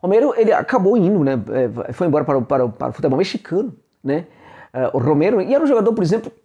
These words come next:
é um jogador caro, tava livre no mercado, mas é um jogador de altíssimo salário, um jogador que, é,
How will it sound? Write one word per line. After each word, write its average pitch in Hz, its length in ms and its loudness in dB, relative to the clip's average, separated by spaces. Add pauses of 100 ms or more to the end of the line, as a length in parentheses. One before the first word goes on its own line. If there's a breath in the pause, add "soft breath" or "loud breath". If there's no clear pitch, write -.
é 208 120 -4
um 202 80 -2
jogador 220 220 -2
caro, 226 360 -2
tava 196 160 0
livre 233 160 2
no 240 80 2
mercado, 165 380 0
mas 202 180 2
é 226 40 2
um 220 40 2
jogador 180 220 2
de 185 160 0
altíssimo 202 520 -4
salário, 170 600 -4 (320 loud breath)
um - 20 -4
jogador 165 200 2
que, - 200 -4 (240)
é, 160 200 -2